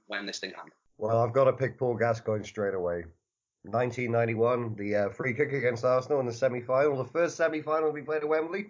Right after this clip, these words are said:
Speaker 2: But yeah, that free kick for me. And
Speaker 1: Yeah.
Speaker 2: again, Jurgen Klinsmann, I always go home to Everton, his first, uh, goal at White Hart Lane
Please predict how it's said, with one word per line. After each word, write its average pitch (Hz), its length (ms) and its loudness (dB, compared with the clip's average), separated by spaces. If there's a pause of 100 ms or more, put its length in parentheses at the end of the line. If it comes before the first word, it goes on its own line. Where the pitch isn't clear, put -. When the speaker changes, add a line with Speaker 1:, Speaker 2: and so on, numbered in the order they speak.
(200)
Speaker 2:
But 104 120 -4
yeah, 131 200 4
that 135 240 2
free 135 160 -2
kick 110 280 -4
for 110 80 -10
me. 95 300 -8 (540)
And 143 180 4
Speaker 1:
Yeah. 147 60 0
Speaker 2:
again, 156 260 2 (320)
Jurgen 156 340 -2
Klinsmann, 139 340 -2
I 135 100 6
always 143 140 0
go 135 400 -2 (340)
home 151 260 -4
to 135 120 -2
Everton, 127 520 -2 (300)
his 113 140 -8
first, 127 360 -4
uh, 113 200 4
goal 120 260 2
at 110 60 2
White 113 180 4
Hart 107 140 2
Lane 110 280 0